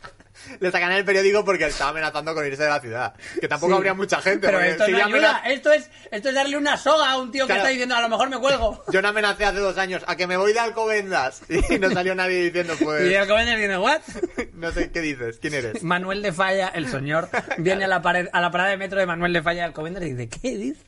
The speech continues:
Speaker 2: ¿Sabes?
Speaker 1: <laughs> Por favor.
Speaker 2: "¿Quién eres?".
Speaker 1: El compositor. Bueno, pues en mil ochocientos noventa y cinco McGonagall cumple su amenaza y él y su mujer se mudaron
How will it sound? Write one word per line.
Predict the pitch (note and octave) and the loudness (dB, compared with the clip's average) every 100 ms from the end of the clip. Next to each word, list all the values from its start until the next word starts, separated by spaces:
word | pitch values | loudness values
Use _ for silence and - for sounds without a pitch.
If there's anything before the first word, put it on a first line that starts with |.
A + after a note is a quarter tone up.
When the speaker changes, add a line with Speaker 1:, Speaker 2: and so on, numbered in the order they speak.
| - | -18
Speaker 2:
¿Sabes? | - F4 | -6 -6
Speaker 1:
<laughs> | - | -6
Por | - E3+ | -8 -4
favor. | - C3+ F3 - | -2 -4 -8 -6
Speaker 2:
"¿Quién | A#3 B3 G3 | -8 -6 -2
eres?". | C#4+ - - | -2 -4 -6
Speaker 1:
El | C#3 C#3 | -6 -4
compositor. | D3 C3 D3 C3+ C3 D#3 | -6 -8 -10 -8 -10 -8
Bueno, | F3 F#3+ A2+ - - - | -4 -4 -4 -16 -10 0
pues | G3 F#3+ - | 0 0 -2
en | F#3+ B3+ | -2 0
mil | D#4+ | 0
ochocientos | C#4+ C4 C4+ B3 | -2 -2 -6 -2
noventa | A3+ B3+ A3 | -2 0 0
y | |
cinco | G#3+ A#3+ A#3 | -2 -4 -4
McGonagall | G3+ G#3+ A3 G#3 | -2 -2 -2 -2
cumple | F3 A3+ A3 | -2 -4 -2
su | G3+ | -4
amenaza | F#3 A3+ A#3+ B3+ - | -2 -2 0 -2 0
y | F#3+ | 0
él | |
y | F#3+ | 0
su | F#3 | -4
mujer | E3+ A3 G3+ | -4 -4 -4
se | E3 | -6
mudaron | E3 F#3 G3+ | -2 0 0